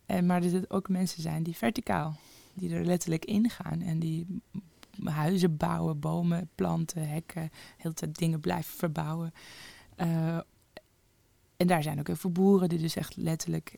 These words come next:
een hele directe band met de aarde hebben. Dus ja, dat zette mij heel erg aan het denken, maar het maakte ook heel veel emoties los. Ehm, dat je denkt, "Wow,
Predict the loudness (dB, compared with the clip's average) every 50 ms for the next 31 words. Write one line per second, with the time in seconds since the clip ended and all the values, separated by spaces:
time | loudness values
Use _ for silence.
0 | -12 -6 -4 -4 -2 -2 0 2 2 2 0 -2 -4 -4 -2 -2 -2 -2 -2 -2
1 | -2 -2 -2 -4 -4 -2 -2 0 0 0 0 -2 -2 -2 -2 -2 -2 -4 -8 -16
2 | -20 -18 -16 -16 -18 -16 2 2 4 6 6 6 6 6 4 2 0 -2 -4 -2
3 | 0 2 2 4 4 2 2 0 0 -2 0 0 2 2 2 0 -2 -4 -10 -12
4 | -14 -16 -20 -20 -20 -20 -14 -6 -2 0 0 0 0 2 2 4 6 6 6 6
5 | 4 2 2 2 4 4 4 2 2 2 0 -2 0 2 0 0 0 -2 -2 0
6 | 0 0 -2 -4 -8 -14 _ _ _ _ -4 0 0 0 0 -2 -2 -2 -2 0
7 | 0 0 0 -2 -2 -4 -6 -6 -12 -20 -20 -20 -20 -20 -20 -20 -20 -20 -20 -8
8 | -4 -2 0 2 2 2 2 2 2 4 4 4 2 2 0 -2 -6 -10 -16 _
9 | _ _ _ _ _ _ _ _ _ _ _ -20 -20 -20 -18 -18 -10 -10 -8 -4
10 | -2 -2 -2 0 -2 -2 0 2 4 4 4 2 2 2 2 4 4 4 2 0